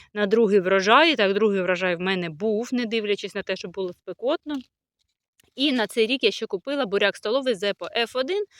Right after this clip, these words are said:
Все ж таки вирішила взяти гібрид. Для чого? Е, для того, щоб дійсно залишитись з врожаєм, бо, як нам всім відомо, гібриди, вони більш, е, пристосовані до екстремальних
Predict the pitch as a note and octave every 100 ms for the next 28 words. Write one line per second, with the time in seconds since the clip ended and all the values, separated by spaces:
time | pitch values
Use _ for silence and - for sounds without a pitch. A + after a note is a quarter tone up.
0 | - - _ - C#4 - A3 G3+ A#3+ A3
1 | G#3 A3 F#3+ F#3 F3+ G3+ G#3 G3 C4 C4
2 | F#4 G4 - - _ G3 C#4 - C#4 F#3
3 | F#3 - - _ G#3 G3 F#3+ D4 A#4 A4
4 | C4+ - E4 E4 _ F#3+ G#3+ G3+ F3+ C#4
5 | - A#3+ G3+ G#3 B3+ A3 G3+ E3 F#3 G3+
6 | C4+ F#4+ F4+ C4 G#3 G3 F3+ - - G3
7 | F#3 - - G3+ B3+ C#4 G4+ G#4 B3+ A3
8 | A3 D#4 C4+ G3 G3+ C4+ A#3 G3+ A#3 -
9 | - _ _ _ _ _ _ _ _ _
10 | D#3+ - _ _ _ _ _ _ _ _
11 | _ _ _ _ G#3+ A3+ - G#3+ - A3+
12 | A#3 G3+ F#3+ F3 F#3+ G#3+ G3+ - F#3 -
13 | F#3 F#3 F3+ F#3 G3 F3+ F3 -